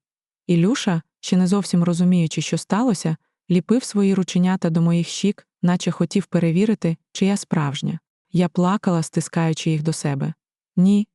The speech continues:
я більше не покину їх, ніколи. Але тепер я була інша. Я вже не дозволю собі розчинитися у побуті,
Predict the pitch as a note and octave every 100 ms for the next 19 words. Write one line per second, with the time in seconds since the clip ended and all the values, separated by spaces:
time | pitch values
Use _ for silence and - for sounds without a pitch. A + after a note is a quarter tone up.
0 | - F3+ F#3 A3 - G3+ G3+ G3+ - F3+
1 | D#3+ D3 D3 - _ F#3 A3 - D#3+ D3
2 | D3+ _ _ _ - E3+ F3 F3 - B3
3 | A3+ F#3+ F3 F3+ F3+ F#3 D#3+ D3 - D#3+
4 | _ _ _ F3+ F#3 F3+ G3+ G3 G3 F#3
5 | G3+ F3 - E3 E3 E3 - F3 F3+ E3
6 | - D#3+ D#3 F3+ A3+ G3+ - D#3+